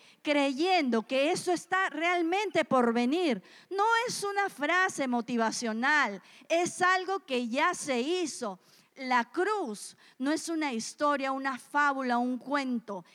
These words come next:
Es algo real, es algo que solamente quien puede experimentar en el Espíritu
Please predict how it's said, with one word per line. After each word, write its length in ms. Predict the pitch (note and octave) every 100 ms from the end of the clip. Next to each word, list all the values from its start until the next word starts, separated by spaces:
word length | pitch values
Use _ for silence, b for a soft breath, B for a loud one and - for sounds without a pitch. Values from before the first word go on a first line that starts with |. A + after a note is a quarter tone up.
| b
Es 260 | D4 C4 -
algo 400 | D#4 D#4 D4+ D#4+
real, 800 | D4 B3+ G#3+ G#3+ B3 B3 G#3 F#3 B B
es 220 | - E4+
algo 280 | D#4+ D#4 F4
que 140 | C4+ A#3+
solamente 840 | - E4+ E4+ D#4+ E4 D#4 C4+ B3+
quien 220 | B3 B3
puede 260 | C#4+ D#4 E4+
experimentar 840 | - - C#4 C4 A#3+ A#3+ D4+ D#4
en 100 | D4+
el 120 | B3+
Espíritu 800 | A3+ - - F#4 F#4+ C#4+ A#3 G3+